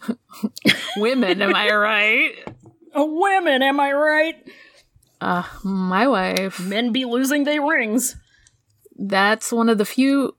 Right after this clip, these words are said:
Speaker 1: truly immu-, immutable laws of marriage that we men must abide by. The only rule above that is don't put your penis anywhere interesting e-, ever. Okay.
Speaker 2: Well,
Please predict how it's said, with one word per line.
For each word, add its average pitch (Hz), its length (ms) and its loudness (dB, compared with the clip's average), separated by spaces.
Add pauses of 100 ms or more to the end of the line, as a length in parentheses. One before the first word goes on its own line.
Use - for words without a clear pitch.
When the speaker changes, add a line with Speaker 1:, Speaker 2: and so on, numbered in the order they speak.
Speaker 1:
truly 240 340 2
immu-, 214 340 0 (520)
immutable 208 640 0 (120)
laws 185 320 0
of 185 200 -6
marriage 175 400 -2
that - 120 -2
we 185 120 -2
men 170 300 -2
must 160 260 -2
abide 170 460 0
by. 71 340 0 (320)
The - 80 -6
only 254 300 0
rule 233 300 4
above 190 380 2
that 185 240 2
is 175 380 -2 (500)
don't 220 280 4
put - 160 0
your 254 160 0
penis 214 720 0
anywhere 196 600 2 (160)
interesting 185 760 -4
e-, - 260 -6 (100)
ever. - 540 -4 (1600)
Okay. 175 420 0
Speaker 2:
Well, 262 360 2